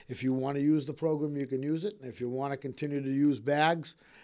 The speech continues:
if that works out better for you and less money for you and less aggravation and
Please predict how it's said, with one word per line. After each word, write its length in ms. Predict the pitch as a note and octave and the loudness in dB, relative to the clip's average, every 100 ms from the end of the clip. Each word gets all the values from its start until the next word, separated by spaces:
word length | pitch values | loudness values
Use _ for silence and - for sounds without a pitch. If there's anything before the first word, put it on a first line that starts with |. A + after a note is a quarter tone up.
| - | -12
if 160 | B2+ - | -10 -4
that 200 | C#3 C3+ | -4 0
works 280 | D3 C#3 D3 | -2 0 0
out 180 | C3+ | 0
better 220 | A#2 C#3+ C#3 | 0 -2 -2
for 160 | C#3+ | 2
you 240 | C#3+ D#3 C#3+ | 4 4 2
and 100 | C3 | -2
less 220 | C3+ - | -4 -4
money 260 | C#3 C#3+ | -4 -2
for 140 | C#3+ D3 | 0 2
you 180 | C#3+ C#3 | 2 0
and 180 | A#2+ | -4
less 220 | B2+ C3+ C#3+ | -4 -4 -2
aggravation 880 | C3+ B2+ B2 C3+ C#3+ - D3+ C#3+ | -2 0 -2 0 -2 0 0 -2
and 220 | B2 A2+ | -6 -12